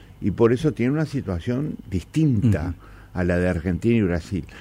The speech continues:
Speaker 1: Quiero señalar, porque la pregunta es muy importante,
Speaker 2: Sí.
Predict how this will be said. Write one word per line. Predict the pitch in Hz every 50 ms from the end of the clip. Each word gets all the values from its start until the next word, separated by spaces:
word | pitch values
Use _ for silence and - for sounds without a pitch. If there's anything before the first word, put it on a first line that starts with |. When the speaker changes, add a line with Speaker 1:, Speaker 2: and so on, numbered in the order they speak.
| - - - - -
Speaker 1:
Quiero | - 147 156 185 175
señalar, | 160 170 160 139 117 110 107 101 92 90 78
porque | - 90 87 80
la | 76 73
pregunta | - 80 87 101 123 127
es | 113 82
muy | 92 107 104
importante, | 101 82 80 78 - - 104 92 92 107 - - 92
Speaker 2:
Sí. | 107